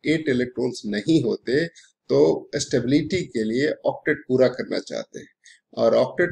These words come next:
पूरा करने के लिए या तो वो electron lose करते हैं, या electron gain करते हैं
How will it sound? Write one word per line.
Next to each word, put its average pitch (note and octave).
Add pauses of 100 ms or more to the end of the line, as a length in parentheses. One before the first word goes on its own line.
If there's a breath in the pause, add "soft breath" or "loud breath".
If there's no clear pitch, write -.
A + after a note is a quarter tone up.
पूरा D#3
करने E3
के B2+
लिए A#2+
या C3+
तो D#3+
वो C#3+
electron C3+
lose B2+
करते D#3+
हैं, F3+ (460)
या B2+
electron D3+
gain A#2+
करते D#3
हैं E3